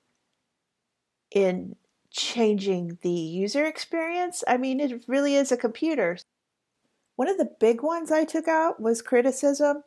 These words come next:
resonance with criticism, criticizing. Um, that was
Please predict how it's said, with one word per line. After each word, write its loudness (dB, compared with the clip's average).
resonance 0
with 0
criticism, -2
criticizing. -4
Um, -4
that 6
was -2